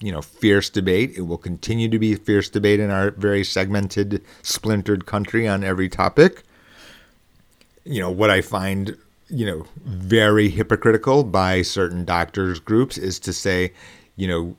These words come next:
"We can't allow this kind of arbitration matter."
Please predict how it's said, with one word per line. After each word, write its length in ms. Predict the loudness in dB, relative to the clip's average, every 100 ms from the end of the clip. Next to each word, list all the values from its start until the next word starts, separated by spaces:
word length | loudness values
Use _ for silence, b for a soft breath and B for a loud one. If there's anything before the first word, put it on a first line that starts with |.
| _ -20 -10
"We 200 | -6 -6
can't 420 | -4 -2 -2 -4 -6
allow 420 | -2 0 0 0
this 380 | 0 0 0 -2
kind 240 | -2 -2
of 120 | -2 -2
arbitration 920 | -2 0 -2 -2 -2 -2 -4 -4 -2
matter." 400 | 0 2 2